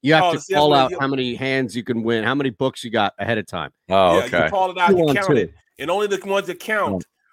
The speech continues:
Speaker 1: Oh.
Speaker 2: are the ones, you know, it, that, that, that work. So, so you
Speaker 3: Okay.
Speaker 2: can't, you can't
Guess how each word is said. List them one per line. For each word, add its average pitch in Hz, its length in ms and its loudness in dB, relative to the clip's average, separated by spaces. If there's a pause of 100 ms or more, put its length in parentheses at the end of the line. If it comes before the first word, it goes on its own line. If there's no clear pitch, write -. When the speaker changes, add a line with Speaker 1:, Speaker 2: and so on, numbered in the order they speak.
(260)
Speaker 1:
Oh. 151 40 -6
Speaker 2:
are 147 40 -6
the 160 60 -8
ones, 156 180 -4
you 156 80 -12
know, 147 160 -8
it, 147 260 -14
that, 131 300 -12
that, - 260 -12
that 143 140 -6
work. 139 400 -8
So, 147 220 -10
so 160 120 -6
you 170 140 -6
Speaker 3:
Okay. - 80 -6
Speaker 2:
can't, 220 280 -2 (220)
you 185 120 -12
can't 220 420 -4